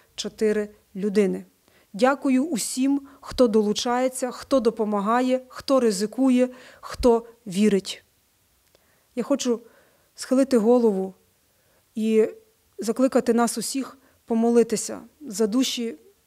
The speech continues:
невинно вбитих у Бучі, Ірпені, Гостомелі.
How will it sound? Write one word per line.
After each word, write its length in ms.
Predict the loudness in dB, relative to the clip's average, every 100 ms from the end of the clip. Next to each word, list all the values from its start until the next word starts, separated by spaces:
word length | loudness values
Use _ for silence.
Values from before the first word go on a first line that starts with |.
| _ _ _ _ -4
невинно 440 | 0 4 4 4
вбитих 680 | 2 2 2 2 -8 -14 _ _ _ _ _ _ _ _ _
у 320 | -4 0 -2 -4 _ -14
Бучі, 460 | -6 -4 -4 -8 -10 _ _ _ -14
Ірпені, 580 | -12 -6 -2 0 -2 -4 _ _ _ _
Гостомелі. 720 | -8 -4 2 4 4 2 0